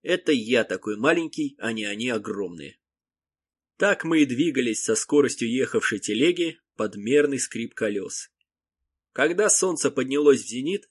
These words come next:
телега остановилась на перекрестке двух дорог, и наши охранники стали разжигать костры и готовить в котелках какую-то кашу.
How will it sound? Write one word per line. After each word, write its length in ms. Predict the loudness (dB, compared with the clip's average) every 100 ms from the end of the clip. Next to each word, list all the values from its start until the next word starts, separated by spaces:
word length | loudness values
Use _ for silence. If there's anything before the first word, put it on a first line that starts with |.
| -10
телега 480 | -4 -2 0 2 0
остановилась 680 | 0 -6 -4 -2 0 -2
на 100 | -4
перекрестке 680 | -6 -6 -6 -2 -2 -2 -8
двух 240 | -8 -8
дорог, 460 | -4 0 0 0 -12
и 120 | -14 -8
наши 380 | -4 -2 0
охранники 600 | 0 0 0 0 -2 -4 -4
стали 360 | 0 0 2
разжигать 520 | 0 0 -2 0 -2
костры 400 | 0 -4 0 2
и 180 | 2 -2
готовить 500 | -2 -2 2 2 0
в 40 | -2
котелках 560 | -4 -2 -2 -2 -2
какую-то 460 | -6 -4 -4 -4 -8
кашу. 480 | -4 -6 -6 -14